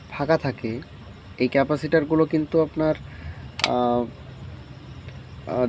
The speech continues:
যখন চার্জ থাকে না, ফাঁকা অবস্থায় থাকে, অফ অবস্থায় থাকে, তখন এগুলো শর্ট সার্কিটের মতো কাজ করে। যেমন দুইটা পিন, এই যে দেখুন আমি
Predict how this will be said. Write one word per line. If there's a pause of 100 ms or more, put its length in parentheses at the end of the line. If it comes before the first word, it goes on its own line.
যখন (120)
চার্জ (120)
থাকে
না, (680)
ফাঁকা
অবস্থায়
থাকে, (200)
অফ
অবস্থায়
থাকে,
তখন
এগুলো
শর্ট
সার্কিটের
মতো
কাজ (200)
করে। (840)
যেমন (580)
দুইটা
পিন,
এই
যে
দেখুন
আমি